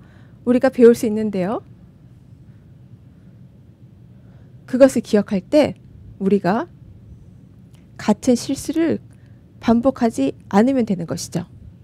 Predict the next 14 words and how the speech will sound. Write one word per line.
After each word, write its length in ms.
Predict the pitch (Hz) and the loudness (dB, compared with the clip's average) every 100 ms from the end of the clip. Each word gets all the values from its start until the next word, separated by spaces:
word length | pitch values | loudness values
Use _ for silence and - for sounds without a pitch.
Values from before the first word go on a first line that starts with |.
| - | -14
그렇기 260 | - 214 - | -6 -6 -6
때문에 540 | - 202 220 285 - - - - - - - - - - - | -6 -6 -4 -4 -6 -10 -20 -20 -20 -20 -20 -20 -20 -8 -2
옛적 360 | 190 - 196 | 0 0 -2
길은 360 | - 180 190 311 | 0 0 0 -2
항상 340 | - 311 294 | -6 -2 -2
선한 280 | 277 302 294 | -2 -2 -2
길이 160 | 254 240 | -2 0
되는 220 | 196 190 | 0 -2
것입니다. 600 | 196 - 185 190 175 185 | -6 -6 -6 -4 -4 -6
긍정적으로 640 | - 220 233 240 226 226 | -2 0 2 2 2 0
봤을 240 | 208 202 - | -2 -4 -4
때는 360 | 208 220 269 240 - - | -4 -2 -2 -4 -10 -8
믿음의 340 | - 233 254 254 | 0 2 4 4
선진들이 800 | 269 254 254 247 240 240 233 | 2 0 0 0 0 2 2